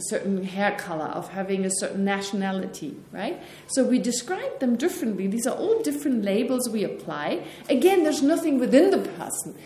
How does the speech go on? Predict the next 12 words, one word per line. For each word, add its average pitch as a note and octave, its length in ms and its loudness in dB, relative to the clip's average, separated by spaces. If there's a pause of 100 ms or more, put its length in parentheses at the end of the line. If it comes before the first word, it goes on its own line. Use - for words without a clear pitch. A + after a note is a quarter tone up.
(180)
making A#3+ 400 4
it A#3 120 2
that A3 220 0
nationality, F#3+ 840 2
for E3 160 -6
instance. F#3+ 300 -2
Anything A4 340 6
you F4+ 120 4
say D4 140 2
about G#3+ 240 -2
that - 200 -6
person - 380 -10